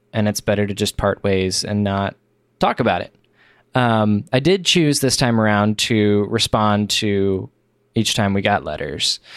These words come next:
Um, but I'll probably only do it once because I, I want to be charitable enough. And, and, and these are people, like, they were just, you know, I, I,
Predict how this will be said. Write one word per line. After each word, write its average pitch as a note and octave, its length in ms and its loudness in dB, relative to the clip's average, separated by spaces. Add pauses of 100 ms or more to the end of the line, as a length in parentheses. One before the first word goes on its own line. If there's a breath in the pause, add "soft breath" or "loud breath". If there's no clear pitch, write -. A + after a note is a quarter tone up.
(400 loud breath)
Um, F#2+ 720 0 (460)
but B2 80 2
I'll A#2+ 40 0
probably F3+ 260 2
only F3 160 2
do E3 140 2
it D3 80 0
once G#2 540 0 (920)
because B2+ 240 0
I, B2+ 120 2
I B2 100 4
want C3 360 0
to A#2+ 260 0 (140)
be A2+ 200 0 (520)
charitable B2 460 0
enough. G2+ 540 -2
And, B2+ 180 -2
and, B2 320 2 (240 loud breath)
and C3 180 2
these F#3 200 2
are A#3+ 80 2
people, A2+ 580 0
like, A2+ 340 -2
they C3+ 220 0
were C#3+ 100 -4
just, D3+ 280 -6 (720 loud breath)
you E3+ 600 0
know, D3+ 360 2
I, C#3+ 300 2 (240)
I, B2+ 520 2